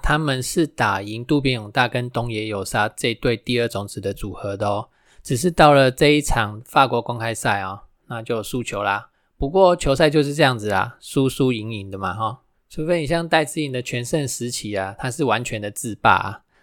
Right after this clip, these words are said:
啊，否则啊，大部分的组合，不管是单打双打啊，都是这样输输赢赢的，只是看谁输得多，谁赢得多这样子而已。那杨博轩跟胡林芳呢，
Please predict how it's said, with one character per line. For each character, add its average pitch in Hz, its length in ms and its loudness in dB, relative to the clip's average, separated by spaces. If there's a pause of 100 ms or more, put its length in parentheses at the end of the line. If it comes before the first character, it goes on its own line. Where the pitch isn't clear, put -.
(120)
啊， 123 200 0
否 110 180 2
则 110 220 4
啊， 110 380 6
大 135 120 8
部 - 200 2
分 139 180 2
的 120 100 0
组 101 240 -4
合， 101 380 0
不 165 100 8
管 160 160 4
是 139 80 4
单 123 240 4
打 98 140 4
双 107 260 -2
打 101 120 2
啊， 101 180 -2
都 110 160 0
是 117 160 -2
这 117 60 4
样 113 120 2
输 110 200 -4
输 101 180 -6
赢 95 240 -10
赢 95 140 -16
的， 98 180 -12 (220)
只 139 120 -2
是 160 80 6
看 170 220 6
谁 120 480 4
输 - 260 0
得 127 140 6
多， 120 240 4
谁 107 220 0
赢 107 120 -6
得 101 80 -2
多 98 240 -2
这 107 80 -6
样 98 160 -4
子 101 140 -12
而 - 100 -10
已。 - 160 -14 (420)
那 156 120 4
杨 143 180 4
博 139 140 6
轩 143 160 4
跟 139 160 4
胡 120 140 2
林 117 180 0
芳 120 240 0
呢， 117 220 -4